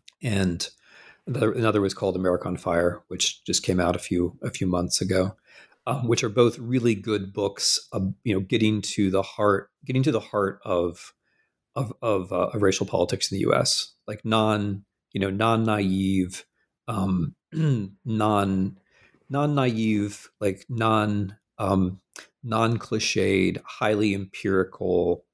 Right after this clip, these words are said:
you know, um, highly empirical, but also persuasively analytical books. Um, both of them really about this turning point in the sixties and seventies, which now in retrospect seems very important to where we are now in the country.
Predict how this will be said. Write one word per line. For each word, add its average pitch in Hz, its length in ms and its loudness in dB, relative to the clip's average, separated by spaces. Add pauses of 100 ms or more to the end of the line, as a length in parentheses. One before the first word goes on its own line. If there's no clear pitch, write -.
you 104 80 -4
know, 87 320 0
um, 95 440 0
highly 113 280 -2
empirical, 101 560 -2
but 98 160 -2
also 92 540 2 (300)
persuasively 101 640 0
analytical 98 480 0
books. - 720 -4 (120)
Um, 98 360 2 (420)
both 151 180 2
of 143 60 0
them 110 160 -2
really 101 240 2
about 92 240 -4
this - 140 -6
turning 104 300 0
point 95 200 -2
in 95 80 -2
the 92 60 -2
sixties 98 400 0
and 95 100 -2
seventies, 92 720 2
which 98 200 -2
now 104 320 2
in 95 140 0
retrospect - 920 -2 (420)
seems 101 380 0
very 104 240 2
important 95 320 -4
to 101 80 -2
where 98 120 2
we 101 120 0
are 101 100 0
now 98 240 2
in 107 60 2
the 120 60 0
country. 123 480 -2